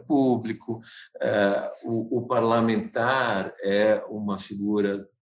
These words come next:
que tem suscetibilidades diferentes, é, que exige uma deferência até ainda maior, né? É, porque ele representa uma instituição, é, um poder da República, e muitas vezes o parlamentar, é, tem,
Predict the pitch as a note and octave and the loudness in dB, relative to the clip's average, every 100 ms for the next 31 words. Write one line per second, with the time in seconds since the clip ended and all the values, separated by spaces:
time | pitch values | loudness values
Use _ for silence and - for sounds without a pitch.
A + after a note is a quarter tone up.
0 | _ - G2+ A#2 A2+ A#2 A2 - - A#2+ | _ -20 -10 -2 0 2 0 -2 -2 -2
1 | A#2 A#2+ G#2+ G2+ A2+ D#3 C3 - G2+ - | 0 2 2 2 2 2 -2 -6 -6 -2
2 | G2+ G2 G#2 G2+ - - - - - _ | 0 2 0 -2 -4 -4 -8 -20 -20 _
3 | - F#2 F#2 - - G#2+ G#2+ G2+ C#3 D#3+ | -6 -2 -2 -2 -2 2 2 2 2 2
4 | C3+ B2+ A#2 G#2+ G#2+ - G2 G#2+ A2 - | 0 0 0 0 0 0 0 2 -2 -4
5 | - A#2+ A#2 B2+ B2+ A2+ G2+ F#2 G2+ G#2 | -4 0 0 0 -2 0 0 4 4 4
6 | G#2 - - F#2+ A2 - - - _ - | 2 -6 -8 -6 -6 -8 -20 -20 _ -4
7 | G2 F#2 - G2+ - G#2 G2 F#2+ G#2 G2 | -2 -2 -4 -12 -8 -2 0 0 -2 -2
8 | F2+ G#2+ - G2 F#2+ - - F#2+ - G#2 | 0 -2 0 -2 -2 -4 -8 -6 -2 0
9 | G2+ G2 - _ - A2 - G#2+ G2+ G#2 | 0 -2 -4 _ -10 -8 -6 -8 -4 -2
10 | F#2+ A2 A2 G2+ G2+ G#2+ G#2+ - G2 G#2 | 2 2 2 2 0 0 -4 -4 -4 -2
11 | G2+ G2+ G#2 - G2+ G2+ G2 F2+ G#2 G#2+ | -2 -2 -6 -6 -4 -2 -4 -6 -8 -8
12 | - - - - _ - G2+ G2 F#2+ A2 | -8 -16 -20 -20 _ -6 -2 -2 0 2
13 | A2+ A2+ - | 2 2 -4